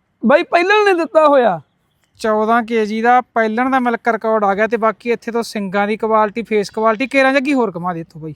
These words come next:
Speaker 1: ਆ ਜਾ ਪੁੱਤ।
Speaker 2: ਤੇ ਬਾਕੀ ਥਣ ਲੇਵਾ ਚੈੱਕ ਕਰ ਸਕਦੇ ਹੋ ਥੱਲਿਓਂ। ਥਣ ਲੇਵੇ ਦੀ ਰਹੂਗੀ ਪੂਰੀ ਸਾਫ਼। ਤੇ ਦਿਨ ਕਿੰਨੇ ਕੱਢਦੀ ਆ ਬਾਈ?
Speaker 1: ਤੇਈ ਤਰੀਕ ਨੂੰ ਦਿਨ ਪੂਰੇ ਆ ਵੀਰੇ ਇਹਦੇ।
Speaker 2: ਕਮਾ ਲਿਆ ਬਾਈ, ਇੱਥੋਂ ਤੇਈ ਨੂੰ ਦਿਨ ਪੂਰੇ ਆ।
Speaker 1: ਹਾਂ।
Speaker 2: ਅੱਜ
Speaker 1: ਐਂ ਮਤਲਬ
Speaker 2: ਮੇਰਾ
Speaker 1: ਵੀ ਅੱਠ
Speaker 2: ਖਿਆਲ ਆ
Speaker 1: ਦਿਨ ਮੰਨ ਲਓ ਵੀ।
Speaker 2: ਪੰਦਰਾਂ ਤਰੀਕ ਆ।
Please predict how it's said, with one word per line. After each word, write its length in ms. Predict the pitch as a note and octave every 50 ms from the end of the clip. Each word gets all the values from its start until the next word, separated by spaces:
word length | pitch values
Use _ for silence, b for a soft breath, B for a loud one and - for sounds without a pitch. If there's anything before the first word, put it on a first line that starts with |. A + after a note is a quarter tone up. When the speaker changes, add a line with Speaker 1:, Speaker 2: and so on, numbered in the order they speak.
| - A3
Speaker 1:
ਆ 80 | A3+
ਜਾ 60 | G#3+
ਪੁੱਤ। 160 | F#3 D#4+ C#4 F#3+ C3 - _ _ _
Speaker 2:
ਤੇ 60 | -
ਬਾਕੀ 280 | G#3 A3+ A3+ - - C4 - -
ਥਣ 240 | G#3 A#3+ A#3 A#3
ਲੇਵਾ 260 | A#3 A#3 A#3 A#3 A#3 A3
ਚੈੱਕ 180 | A#3 A3+ A3 -
ਕਰ 160 | A3+ F#3+ E3
ਸਕਦੇ 300 | D3+ E3 D#3 D#3+ D#3 E3+
ਹੋ 40 | D#3+
ਥੱਲਿਓਂ। 260 | D#3 D#3+ D#3 D#3 D3+ - _ _ _ _ - _ - - -
ਥਣ 200 | - A3 A3 A3+
ਲੇਵੇ 240 | A3 A3+ A3+ A3+ A#3
ਦੀ 80 | A#3+ B3
ਰਹੂਗੀ 240 | C4 C4 A#3 C4+
ਪੂਰੀ 760 | - - - - D4+ D#4+ E4 D#4+ D#4+ D#4+ D#4 D#4 D4+ D4 D4 C4+
ਸਾਫ਼। 420 | - - A3+ G#3+ G#3+ A3 G#3+ - - B3+ C4 C4 C4 B3 - _ _ _ _ -
ਤੇ 80 | D4
ਦਿਨ 240 | B3+ A#3+ D4 C#4+ C4+
ਕਿੰਨੇ 240 | A#3 C#4 C#4 C#4+ B3+
ਕੱਢਦੀ 260 | C4+ C4+ C4+ C#4 D4
ਆ 60 | C#4+
ਬਾਈ? 180 | C#4 C4+ B3+ G3+
Speaker 1:
ਤੇਈ 320 | - E4+ F4 F4+ F#4+ F#4+
ਤਰੀਕ 280 | F4+ F#4+ F#4+ F#4+ F#4+ F#4+
ਨੂੰ 160 | F#4+ F#4+ F4+
ਦਿਨ 180 | F4+ F#4 F4+ F4
ਪੂਰੇ 300 | F#4+ F#4 F#4 F#4 F4+ E4
ਆ 100 | C#4+ B3+
ਵੀਰੇ 240 | A3 B3 C#4 C#4+
ਇਹਦੇ। 260 | C4+ C#4 C#4+ C4+ A#3 - _ _ _ -
Speaker 2:
ਕਮਾ 280 | B3+ C#4 D4 D4 B3
ਲਿਆ 160 | G3+ F#3 F#3
ਬਾਈ, 140 | F#3+ G#3+ A3
ਇੱਥੋਂ 240 | A3+ A3 - B3+ B3 - -
ਤੇਈ 280 | C#4 C4 C4 C4+ C4+ C4+
ਨੂੰ 140 | C#4 C4+
ਦਿਨ 200 | B3 B3+ A#3+ A#3+
ਪੂਰੇ 340 | - - B3+ B3+ C4 C4+ C4+
ਆ। 260 | C#4 C#4 C#4 C#4 C#4+
Speaker 1:
ਹਾਂ। 320 | D4+ B3+ B3 B3+ B3+ B3+ C4
Speaker 2:
ਅੱਜ 680 | - - _ _ _ _ _ _ _ - B3 B3+ C#4
Speaker 1:
ਐਂ 60 | D4+
ਮਤਲਬ 140 | D#4 D#4 D#4+
Speaker 2:
ਮੇਰਾ 180 | D4 D4 D4 D#4
Speaker 1:
ਵੀ 140 | E4+ D#4+
ਅੱਠ 120 | D4+ D4 C#4+
Speaker 2:
ਖਿਆਲ 140 | D4 D4 D4+
ਆ 20 |
Speaker 1:
ਦਿਨ 140 | D#4 D#4+ D#4
ਮੰਨ 280 | D4+ C#4+ C4 C4 B3+
ਲਓ 180 | C4 C4+ C#4+ D4
ਵੀ। 60 | D4+
Speaker 2:
ਪੰਦਰਾਂ 360 | C#4+ C#4+ C4 A#3 C4+ C#4 C#4
ਤਰੀਕ 280 | C4 C#4 C#4 C#4 B3 A#3+
ਆ। 200 | A3+ A#3 C4+